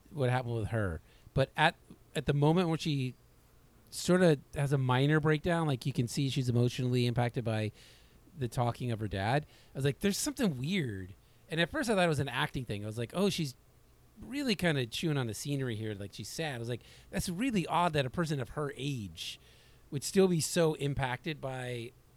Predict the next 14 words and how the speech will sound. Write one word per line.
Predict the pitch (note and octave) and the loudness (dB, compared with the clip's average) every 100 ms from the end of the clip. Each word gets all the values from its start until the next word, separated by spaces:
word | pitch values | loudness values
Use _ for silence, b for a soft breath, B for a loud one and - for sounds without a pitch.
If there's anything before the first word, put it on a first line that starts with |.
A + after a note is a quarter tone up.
| _ | _
her, | C3+ B2+ - - - | -10 -10 -12 -20 -10
a | D#3 | -4
parent | - F3+ E3+ | 0 2 2
that | C3 A#2+ - | 0 -4 -6
passed | D#3+ E3 | -6 -2
away | F#3 | -2
probably | E3+ G3 C3 | 0 0 0
decades | - D3 - F3 G2+ | 0 0 2 0 0
ago." | G2 E2 - | -6 -8 -14
I | b b | b b
was | - | -2
like, | D#3+ F3+ | 0 2
"It's | E3 D#3 | -2 -4
really," | D3 F3+ G#3+ G3+ G3 F3 | -8 -4 -2 0 0 -2